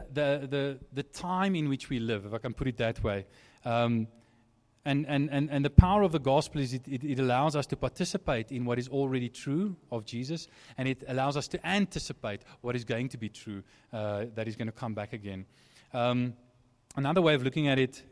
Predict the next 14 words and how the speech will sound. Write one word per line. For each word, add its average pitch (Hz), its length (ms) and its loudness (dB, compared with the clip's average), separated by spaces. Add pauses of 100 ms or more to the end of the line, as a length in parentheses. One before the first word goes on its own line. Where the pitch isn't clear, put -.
is, 123 340 2
um, 117 340 2 (1120)
let 120 80 -2
me 120 60 -2
put 123 160 -4
it 113 80 -4
this 113 200 -6
way. 104 240 -2 (1000)
Uh, 107 460 0
you 117 140 0
have 123 200 2
the 127 100 0
old 139 240 2
age, 131 460 0